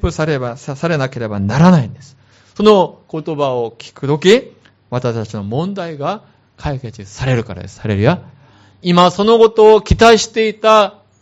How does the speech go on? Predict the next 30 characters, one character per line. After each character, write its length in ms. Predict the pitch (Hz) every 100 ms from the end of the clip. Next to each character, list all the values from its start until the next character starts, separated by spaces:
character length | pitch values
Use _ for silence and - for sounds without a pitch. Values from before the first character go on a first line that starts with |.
| _ _ _ _
こ 60 | 156
の 140 | 165
情 280 | 147 139 131
勢 240 | 127 139 110
は、 400 | 117 147 117 - _ _ _ _ _ _ _ -
曲 260 | 127 180
が 60 | 180
っ 40 | - _ -
て 220 | 160 147
い 40 |
る、 260 | 143 143 143
曲 240 | 131 135 147
が 40 |
っ 40 | 139
て 100 | 139
い 40 |
た 140 | 139
そ 120 | 135 139
の 260 | 135 123 - - _ _ _ _ _ _ _ _ _ _ _ _ _ _ _ _ _ _ _ - -
姿 440 | - - 127 123 110
を 160 | 98 98 _ _ _ _ _ _ -
連 80 | -
れ 60 | 104
て、 180 | - - _ _ _ _ -
自 120 | 160
分 120 | 160
の 100 | 156
体 280 | 139 131 123
を 40 |
連 100 | 113